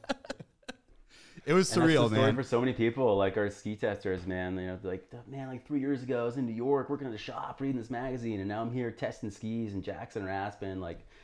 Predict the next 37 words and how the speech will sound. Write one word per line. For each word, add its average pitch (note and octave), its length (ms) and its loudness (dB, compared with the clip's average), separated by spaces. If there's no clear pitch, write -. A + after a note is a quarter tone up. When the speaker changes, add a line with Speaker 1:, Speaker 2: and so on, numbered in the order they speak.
Speaker 2:
it's, - 80 -18
like, F#2 120 -4
mind-blowing F#2 420 -2
for E2+ 80 -6
people. E2+ 320 -6
It's - 140 -10
so F3 220 2
Speaker 1:
So - 80 -4
Speaker 2:
fun G3 100 0
Speaker 1:
sick, E3 120 -2
Speaker 2:
for - 60 -8
Speaker 1:
dude. G#2 100 -4
Speaker 2:
everybody. D2+ 240 -8
Speaker 1:
It's B2+ 160 -8
so F3 180 4
fun. E3 300 0
Speaker 2:
Yeah. E2 320 2
Speaker 1:
It, C3+ 160 -6
it, B2 160 -6
it B2 60 0
really C#3 260 6
Speaker 2:
And A2 80 8
I - 0 -
Speaker 1:
is. A2 40 8
Speaker 2:
wanna A2+ 140 6
say, A2 220 8
like, G#2+ 180 6
you A2 60 -2
mentioned, A2+ 320 2
like, G2 140 0
me G#2 160 2
and G2 100 2
Sam F#2+ 280 2
a F#2 60 -2
bunch, F#2 300 0
but, E2 140 0
like, D#2 260 -2